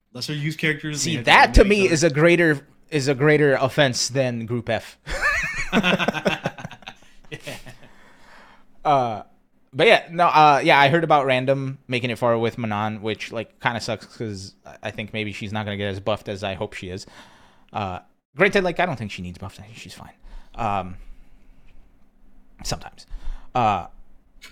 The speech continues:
Speaker 2: but, uh, but yeah, uh, I, I have a picture of the top eight. Like I said, I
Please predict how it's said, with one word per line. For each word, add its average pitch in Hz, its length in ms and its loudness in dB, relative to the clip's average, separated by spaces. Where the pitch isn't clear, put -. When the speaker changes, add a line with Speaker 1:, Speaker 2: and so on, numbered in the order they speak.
Speaker 2:
but, 135 220 6
uh, 113 260 4
but 175 140 8
yeah, 185 100 8
uh, 143 300 6
I, 156 160 8
I 147 140 6
have 175 200 8
a 170 80 2
picture 170 280 0
of 143 60 2
the 127 60 -4
top 135 200 6
eight. 139 180 0
Like 160 140 4
I 160 40 4
said, 135 220 2
I 113 300 -2